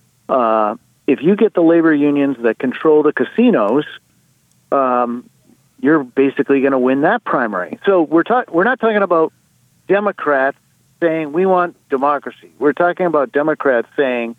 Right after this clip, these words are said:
"We wanna make this, you know, i-, is, is rich for us. Who raises the most money? Who's gonna make the most deals for the labor union,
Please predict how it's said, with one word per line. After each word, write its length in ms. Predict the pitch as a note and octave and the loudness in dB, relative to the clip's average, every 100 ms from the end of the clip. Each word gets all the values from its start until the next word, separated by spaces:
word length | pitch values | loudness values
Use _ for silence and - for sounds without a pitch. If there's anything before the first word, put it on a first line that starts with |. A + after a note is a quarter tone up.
| _ _ _ | _ _ _
"We 120 | D3+ F#3 | 2 2
wanna 200 | G#3 F3 | 2 2
make 300 | D#3+ D3+ - | 0 -2 2
this, 220 | D3+ C#3 _ _ _ _ _ _ _ _ | 0 0 _ _ _ _ _ _ _ _
you 80 | C#3 | -2
know, 220 | C#3 B2 B2 | 0 0 -4
i-, 140 | A#2 _ A2+ - | -10 _ -10 -2
is, 180 | B2 - _ C3 | -4 -4 _ -2
is 180 | A#2+ A2 A#2 | -2 -4 0
rich 280 | F3+ A3 - - | 2 2 0 -2
for 200 | E3 D#3 | 2 2
us. 220 | C3 B2 - - _ _ _ _ | 0 -2 -8 -20 _ _ _ _
Who 180 | - G3 | 0 2
raises 400 | G3+ G#3 F3+ E3+ | 4 2 0 -2
the 100 | F3 | -2
most 320 | D#3+ D#3+ D3 | 2 0 0
money? 380 | D#3 D3+ D3+ D3 - | -2 -2 0 -4 -2
Who's 140 | F#3+ - | -4 0
gonna 160 | F#3+ | 0
make 220 | F3 F3 - | 0 -2 -2
the 60 | |
most 320 | D#3+ D#3 C3 - | 0 0 -2 -2
deals 400 | D#3 D#3 D3+ - | 2 4 2 0
for 280 | - D3+ | 0 2
the 220 | C#3 C#3+ B2+ | 4 0 0
labor 300 | C#3+ D3+ C#3 | 0 0 0
union, 420 | C3 C3 B2+ A#2+ | -4 -6 -10 -14